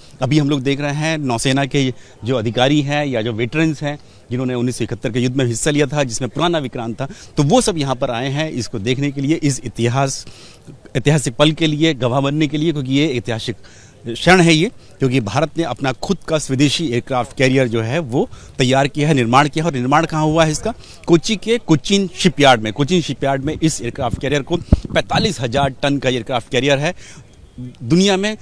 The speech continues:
महज कुछ ही देश ऐसे हैं जो इतना बड़ा युद्धपोत, इतना हैवी युद्धपोत जो है बना सकते हैं, सक्षम है उसमें, और उसमें भारतीय नौसेना और भारत जो है शामिल हो गया है। अ, जो, अ, अभी तक जो एयरक्राफ्ट कैरियर जो अमेरिका, रूस, चीन या फिर फ्रांस, इंग्लैंड,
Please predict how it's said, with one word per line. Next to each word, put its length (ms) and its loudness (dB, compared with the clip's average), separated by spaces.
महज 400 0
कुछ 260 0
ही 60 -2
देश 220 0
ऐसे 300 -4
हैं 200 -2
जो 180 -8
इतना 320 -2
बड़ा 260 -2
युद्धपोत, 500 -4
इतना 340 -8
हैवी 200 4
युद्धपोत 380 -2
जो 120 -4
है 100 0
बना 220 -4
सकते 260 -6
हैं, 120 -4
सक्षम 340 0
है 60 2
उसमें, 240 -4
और 120 6
उसमें 300 -2
भारतीय 340 0
नौसेना 420 -2
और 160 0
भारत 280 -4
जो 140 -4
है 60 -2
शामिल 320 0
हो 100 0
गया 180 2
है। 60 -4
अ, 680 0
जो, 460 2
अ, 40 2
अभी 200 0
तक 120 0
जो 320 2
एयरक्राफ्ट 400 0
कैरियर 300 0
जो 180 -2
अमेरिका, 560 0
रूस, 380 0
चीन 360 0
या 80 4
फिर 140 0
फ्रांस, 480 -2
इंग्लैंड, 320 4